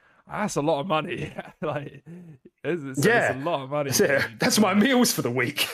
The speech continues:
Speaker 2: <laughs>
Speaker 1: yeah, like, genuinely. Um, and it's like,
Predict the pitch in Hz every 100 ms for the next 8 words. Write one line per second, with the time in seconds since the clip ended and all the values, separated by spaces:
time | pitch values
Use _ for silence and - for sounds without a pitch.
0 | - - 254 151 226 - 208 - 110 -
1 | 127 147 104 92 - - - - 107 101
2 | 101 98 104 _ _ 110 113 - - 120
3 | 107 104